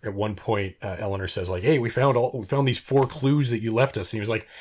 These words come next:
"Yeah, actually, I left you more than a hundred thousand clues,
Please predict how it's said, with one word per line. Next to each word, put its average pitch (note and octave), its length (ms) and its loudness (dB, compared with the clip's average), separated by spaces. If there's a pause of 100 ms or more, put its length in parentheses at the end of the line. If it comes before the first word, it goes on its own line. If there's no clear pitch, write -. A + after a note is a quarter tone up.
(120)
"Yeah, B2 120 4
actually, D3 300 6
I A#2 40 6
left A#2 200 2
you A#2 80 2
more A2 160 0
than F#2+ 120 -4
a - 20 -10
hundred A#2 340 -2
thousand A2 600 0
clues, A2+ 420 2